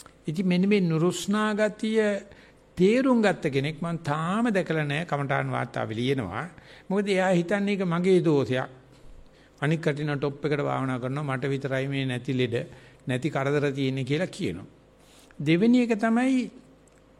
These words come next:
සතිය වඩන්න ගන්න හැම කෙනාම Tamanට දෙස් දෙනවා. මං වගේ කාලකන්ණියෙක් ඇත්තේ නෑ.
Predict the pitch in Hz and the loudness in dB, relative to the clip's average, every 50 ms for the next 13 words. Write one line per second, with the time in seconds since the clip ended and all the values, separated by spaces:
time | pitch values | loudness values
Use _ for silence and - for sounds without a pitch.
0 | _ _ - - - - - - - - 131 117 123 - 156 151 151 156 156 156 | _ _ -20 -20 -18 -18 -14 -10 -6 -4 -4 -4 -2 0 2 2 2 2 2 2
1 | 151 147 151 160 175 180 165 123 120 135 170 208 233 - - 156 143 143 151 170 | 2 0 0 2 2 2 2 4 4 4 4 4 2 2 2 0 2 2 2 0
2 | 175 151 117 101 104 127 156 - - - - - - - - 135 131 143 147 147 | 0 -2 -2 -4 -6 -8 -10 -12 -18 -20 -20 -20 -12 -8 -4 -4 -2 -2 -2 -4
3 | 160 160 139 135 131 135 139 135 107 92 87 85 87 - - - - - - - | -2 -2 0 -2 -2 -2 -6 -8 -8 -8 -10 -14 -16 -20 -20 -20 -20 -20 -20 -20
4 | - - - _ _ - - _ - - - - - - _ _ - _ _ _ | -20 -20 -20 _ _ -20 -20 _ -20 -20 -20 -20 -20 -20 _ _ -20 _ _ _
5 | - - _ _ - - _ - 127 120 120 123 120 117 117 127 135 143 - 113 | -20 -20 _ _ -20 -20 _ -8 -6 -4 -4 -2 -2 -2 0 0 -2 0 0 0
6 | 120 127 131 127 131 135 123 120 120 120 120 120 123 113 104 - 120 104 104 113 | 0 0 -2 -2 -6 -6 -6 -4 -4 -6 -4 -4 -6 -6 -6 -6 -8 -6 -6 -6
7 | 139 | -6